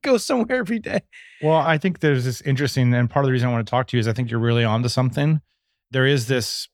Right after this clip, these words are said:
Speaker 2: journey in our space where location independent, it's because we really value our location and we wanna make sure we're getting a high R O I from it. And going to a nine-to-five corporation, like you said, like, I can make more money if I get out of here. I can talk to more interesting people. So why am I sitting here? It's literally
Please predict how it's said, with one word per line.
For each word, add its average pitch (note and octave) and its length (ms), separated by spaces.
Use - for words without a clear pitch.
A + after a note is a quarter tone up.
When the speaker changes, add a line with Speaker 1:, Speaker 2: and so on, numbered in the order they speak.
Speaker 2:
journey A2+ 720
in A#2 200
our A2+ 180
space A#2 540
where G#2+ 320
location A2+ 440
independent, A2 680
it's B2 120
because D3 260
we C#3 80
really C#3 260
value G#2 680
our G#2 240
location F2+ 560
and F2+ 100
we G2 60
wanna G#2+ 220
make G#2 180
sure G#2+ 240
we're G2 120
getting G2+ 260
a G2 80
high F#2+ 260
R F#2 220
O F#2 120
I F#2 200
from F#2 260
it. F2+ 180
And G#2 320
going A#2+ 260
to A#2+ 120
a G#2 80
nine-to-five F#2+ 680
corporation, F#2+ 840
like G2+ 100
you A2+ 60
said, E3 240
like, G#2 140
I G#2 60
can F#2 120
make G2 180
more G#2+ 140
money D#3+ 300
if D3 100
I D3+ 60
get C#3+ 140
out D3 120
of C#3 80
here. C#3+ 120
I A2+ 60
can F#2+ 160
talk G2+ 240
to A2+ 60
more G#2+ 140
interesting A2 360
people. C#3+ 300
So - 140
why G#2+ 260
am B2 140
I B2+ 80
sitting B2+ 260
here? F#2+ 220
It's F#2 200
literally G#2+ 440